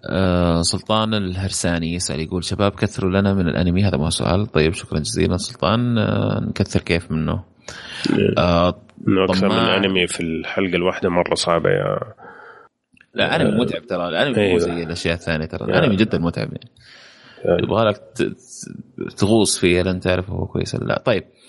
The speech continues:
Speaker 1: آه، طماع بن جحنون يقول: "تابعت مسلسل دواير بناءً على توصية قديمة منكم، وكان في قمة الروعة.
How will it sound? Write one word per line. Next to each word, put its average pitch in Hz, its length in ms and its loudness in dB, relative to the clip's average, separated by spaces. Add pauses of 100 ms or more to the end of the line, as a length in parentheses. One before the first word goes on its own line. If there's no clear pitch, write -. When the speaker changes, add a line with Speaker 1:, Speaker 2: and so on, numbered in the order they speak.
(440)
Speaker 1:
آه، 98 200 0
طماع 123 360 2
بن 107 220 -4
جحنون 123 760 0
يقول: 113 460 2
"تابعت 107 340 2
مسلسل 104 400 -2
دواير 101 600 2
بناءً 92 280 0
على 85 160 -2
توصية 92 300 -2
قديمة 87 300 -2
منكم، 120 400 0
وكان 98 280 2
في 78 200 -2
قمة 113 400 -2
الروعة. 87 460 -4